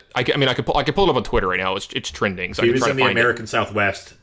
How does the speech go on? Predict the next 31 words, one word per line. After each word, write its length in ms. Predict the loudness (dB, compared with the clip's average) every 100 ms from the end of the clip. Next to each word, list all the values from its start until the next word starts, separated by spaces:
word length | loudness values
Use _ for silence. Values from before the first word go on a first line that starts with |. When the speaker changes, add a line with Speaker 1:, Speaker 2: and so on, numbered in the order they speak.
| _ _ _
Speaker 2:
you, 120 | -14
c-, 120 | -12 -6
you 140 | -2
better 220 | 0 0
believe 320 | 0 -4 -4
he 60 | -4
was 120 | -6
on 140 | -8 -8
some 180 | -10
sort 160 | -6 -6
of, 60 | -6
like, 240 | -8 -12
shaman 600 | -10 -4 -2 -4 -8 -12
trip 260 | -8 -8 -8
with 140 | -12 -10
peyote. 540 | -8 -6 -8 -10 -16 -20 _ _ _
Speaker 1:
Yeah, 200 | 2 2
so, 140 | 4 2
yeah, 140 | 2
that's, 220 | 4 2
that's 260 | 2 2 2
literally 400 | 4 6 6 6
what 80 | 4
I'm 100 | 2
thinking. 220 | -2 0
Right? 80 | 0
I'm 60 |
thinking 220 | 2 4 6
of, 160 | 6
Speaker 2:
Yeah. 40 | 4
Speaker 1:
uh, 400 | 4 2 2